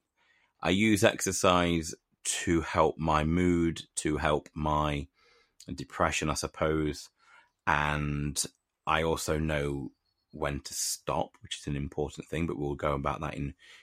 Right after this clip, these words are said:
in a few episodes' time. And I'm now at a point where I f-, feel that I've built up a good brand, a good reputation, and I suppose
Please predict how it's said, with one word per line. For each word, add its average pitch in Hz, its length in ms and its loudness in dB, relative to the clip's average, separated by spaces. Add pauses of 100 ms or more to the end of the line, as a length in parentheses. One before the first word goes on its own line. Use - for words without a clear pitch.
(120)
in 71 120 -4
a 69 40 -4
few 71 220 -2
episodes' 69 440 -6
time. 73 340 -6 (1700)
And 113 280 6
I'm 120 180 8
now 123 240 10
at 117 140 4
a 123 60 6
point 110 420 6
where 104 180 6
I 101 140 8
f-, - 640 -10 (120)
feel 101 380 6
that 101 140 4
I've 90 140 0
built 98 220 4
up 90 120 -6
a 92 60 -4
good 90 300 4
brand, 92 600 4
a - 80 -2
good 90 240 2
reputation, 82 920 0 (800)
and 87 720 4 (1300)
I 104 100 4
suppose 104 1000 4